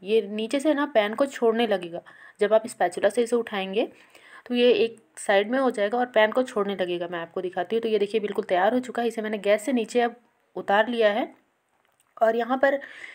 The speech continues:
मैंने एक थाली को तैयार किया, इसमें घी लगा के। आपके पास अगर ट्रे है तो आप ट्रे को रेडी कर लीजिए,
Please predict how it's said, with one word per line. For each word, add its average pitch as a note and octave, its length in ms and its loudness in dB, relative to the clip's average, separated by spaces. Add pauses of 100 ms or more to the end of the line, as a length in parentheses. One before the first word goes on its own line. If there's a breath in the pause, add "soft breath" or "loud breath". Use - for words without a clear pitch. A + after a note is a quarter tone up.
(340 loud breath)
मैंने A#3 280 4
एक C4+ 180 -2
थाली G#3 180 4
को A#3+ 120 4
तैयार G#3+ 240 4
किया, A#3+ 180 2
इसमें B3+ 220 0
घी F#3+ 180 -2
लगा G3+ 240 2
के। C4 180 -2
आपके B3 260 2
पास A#3 240 2
अगर G#3+ 140 0
ट्रे A#3+ 220 2
है B3+ 120 2
तो C4 100 2
आप A#3+ 160 2
ट्रे G3 120 0
को G3 140 0
रेडी G3 240 0
कर G3+ 180 2
लीजिए, F#3+ 400 -2